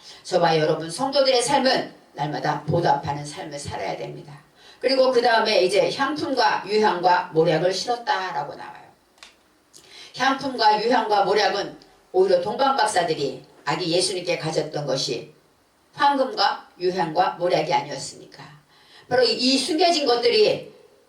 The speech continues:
다 아름답고 귀한 보석들입니다. 향품이라는 것은 그만큼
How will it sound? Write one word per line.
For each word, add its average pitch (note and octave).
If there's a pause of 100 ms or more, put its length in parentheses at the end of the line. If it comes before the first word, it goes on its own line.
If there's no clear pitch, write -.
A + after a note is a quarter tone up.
다 D#3+ (200)
아름답고 F3+
귀한 -
보석들입니다. - (360)
향품이라는 C4
것은 D3+
그만큼 F#3